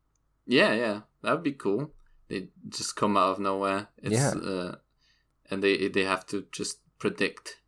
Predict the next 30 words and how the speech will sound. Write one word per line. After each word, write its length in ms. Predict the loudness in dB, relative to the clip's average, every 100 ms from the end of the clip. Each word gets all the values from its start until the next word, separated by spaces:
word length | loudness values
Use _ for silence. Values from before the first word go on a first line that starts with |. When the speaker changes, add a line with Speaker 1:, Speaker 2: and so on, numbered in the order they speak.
| _ -12
Speaker 1:
who's 200 | -12 -6
gonna, 220 | -6 -8 -14 _ -4
but, 240 | 0 4
like, 380 | 4 4 -4 -20 _ _ _ -2
would, 260 | -2 -2 2
would 160 | 6 6
it 100 | 6
be 140 | 6
like, 200 | 6 4 6
"And 380 | 6 6 2 -10 _ _ 2
that's 200 | 4 4
how 80 | 4
we 100 | 6
do 160 | 6
it. 220 | 4 2 0
That's 160 | 2
how 60 | 4
we 120 | 4
just 380 | 4 0 0 -8
create 300 | 4 6 6
the 160 | 0 0
ultimate, 600 | 4 4 4 4 4 2
like, 380 | 4 4 4 -2 _ _ _ _ _ _
fucking, 440 | 0 0 0 2
like, 440 | 4 4 2 -8 _ _ -20 _ _ _ -12
fanboy 1040 | 2 4 4 4 6 8 8 6 4 -2 -6
series. 680 | 2 4 6 6 4 0 0
We 180 | 2
bring 380 | 2 2 2 4
back 420 | 4 4 4 -2